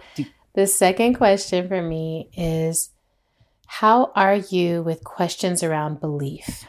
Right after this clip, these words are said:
Speaker 2: With questions around belief. So do you ask these kind of questions often? Um, and by that, uh, what I really am asking is, are you still in touch with your curiosity around different beliefs?
Speaker 1: Mm.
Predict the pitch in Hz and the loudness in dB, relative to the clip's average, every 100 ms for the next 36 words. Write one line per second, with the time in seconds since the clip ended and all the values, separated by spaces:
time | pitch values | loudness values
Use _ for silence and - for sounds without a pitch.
0 | _ _ _ - - - 151 - 160 156 | _ _ _ -16 -14 -8 -8 -6 -6 -4
1 | 151 151 147 143 143 - - 160 151 147 | -4 -4 -4 -4 -6 -4 -2 -2 -2 -6
2 | 151 - _ _ - 160 165 - 175 170 | -10 -20 _ _ -4 -4 -4 -6 -2 0
3 | - - - _ _ 190 185 - 202 190 | 0 -4 -10 _ _ 0 0 0 -4 -2
4 | - 185 - 185 180 - 165 160 - 156 | -2 -2 -2 -6 -6 -6 -6 -4 -4 -4
5 | 151 180 _ _ _ _ _ 165 156 151 | -6 -10 _ _ _ _ _ -4 -2 -2
6 | 160 - 175 160 160 165 160 160 - _ | -6 -6 0 2 4 2 0 0 -8 _
7 | 175 - 170 165 180 214 185 165 156 - | -8 -4 -2 0 4 6 4 2 0 -2
8 | 160 151 - 165 165 165 - 208 196 180 | -4 -6 -4 -2 0 -2 0 2 2 0
9 | - 175 - 156 156 147 - - 185 170 | -2 -2 -2 -6 -4 -8 -10 -4 -2 0
10 | 147 147 - - 87 196 _ _ _ 175 | 0 -2 -4 -4 -6 -8 _ _ _ -6
11 | 160 156 151 151 147 156 - 151 147 143 | -2 -2 -4 -6 -6 -8 -8 -10 -10 -4
12 | 147 185 190 175 143 127 | 0 2 2 2 2 -4